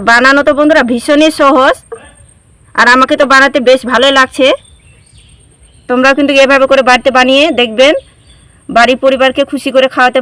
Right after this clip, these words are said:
পারবেন এই পাকা তালের গোলাপ পিঠেটা। আর এই দেখুন, পাকা তালের গোলাপ পিঠেটা কত সুন্দর লাগছে দেখতে। আমাকে তো বন্ধুরা দুর্দান্ত লাগছে, তোমাদেরকে কেমন লাগছে কমেন্ট করে বলবেন। তো একইভাবে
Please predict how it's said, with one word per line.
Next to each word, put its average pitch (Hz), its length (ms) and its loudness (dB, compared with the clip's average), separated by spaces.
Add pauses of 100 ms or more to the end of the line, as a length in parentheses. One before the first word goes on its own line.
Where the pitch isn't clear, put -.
পারবেন 254 300 0 (220)
এই 233 140 -6
পাকা 247 260 0
তালের 247 280 -2
গোলাপ 240 240 0
পিঠেটা। 247 340 -6 (600)
আর 240 80 -2 (100)
এই 277 100 2
দেখুন, 302 160 2 (100)
পাকা 269 240 0
তালের 285 260 0
গোলাপ 269 220 2
পিঠেটা 285 360 -2
কত 269 120 0 (120)
সুন্দর 277 280 0
লাগছে 262 180 -2 (100)
দেখতে। 254 220 0 (1200)
আমাকে 254 340 0
তো 302 100 2
বন্ধুরা 294 240 2 (100)
দুর্দান্ত 262 380 0 (120)
লাগছে, 277 260 -2
তোমাদেরকে 269 420 0
কেমন 269 240 0
লাগছে 262 260 -4
কমেন্ট 254 240 -4
করে 262 220 0
বলবেন। 247 280 -2 (1900)
তো - 20 -12 (140)
একইভাবে 311 360 -2